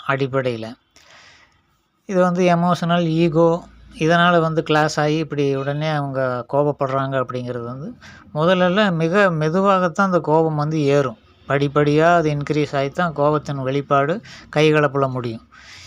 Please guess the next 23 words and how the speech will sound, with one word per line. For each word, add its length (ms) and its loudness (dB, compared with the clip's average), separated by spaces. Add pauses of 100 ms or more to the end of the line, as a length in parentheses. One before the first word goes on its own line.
(160)
இப்பல்லாம் 460 2
வந்து 260 0 (180)
ஒரு 220 4
நிமிடத்திற்குள்ளேயே 1040 0
கைகலப்பா 640 0
மு-, 340 -6 (300)
ஆகிவிடுது 680 2
அப்படின்னா 420 -2
என்ன 220 -4 (140)
காரணம்னா, 560 0 (580)
இந்த 220 -4
உப்பு 280 -6
வந்து 220 2
அதிகமா 440 -2 (240)
உபயோகப்படுத்துறதாங்கிறத 1160 -2
அனைவரும் 540 0
புரிஞ்சுக்கணும். 580 -6 (560)
உடனடியா 680 2
நடவடிக்கை 580 0
எடுக்கணும் 540 -2
எல்லா 240 -2
குடும்பத்திலையும் 720 -6
பெண்கள். 400 -6